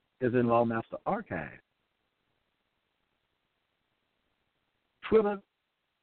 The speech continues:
on Twitter, I give bits and pieces of it, you know, so that's, uh, a, a good place to go, too. But the best place where you have the most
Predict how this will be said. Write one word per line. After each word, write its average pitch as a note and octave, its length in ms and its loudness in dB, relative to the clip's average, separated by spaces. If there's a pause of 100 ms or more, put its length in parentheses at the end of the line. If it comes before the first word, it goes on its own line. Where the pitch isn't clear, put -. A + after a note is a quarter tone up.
on A#2+ 260 0
Twitter, F#3+ 300 -2 (240)
I A#2+ 120 0
give B2+ 300 2 (120)
bits C#3 220 0
and A2+ 200 -4
pieces A2+ 420 -6
of G#2 240 -2
it, A#3 120 -12 (960)
you C#3+ 120 0
know, G#2 200 0 (720)
so D#3 140 6
that's, D3+ 280 0 (140)
uh, A2+ 420 0 (1800)
a, A#2 80 -2 (180)
a A2+ 100 6
good A2+ 280 2
place B2 260 4
to A2+ 60 -2
go, A#2 180 6 (120)
too. F3+ 200 -2 (880)
But C3 140 2
the A#2 80 2
best G#3 280 4 (140)
place E2 240 -12 (1120)
where D3+ 100 4
you D3 180 4
have C3+ 340 0 (680)
the C3+ 80 4
most F#3 340 6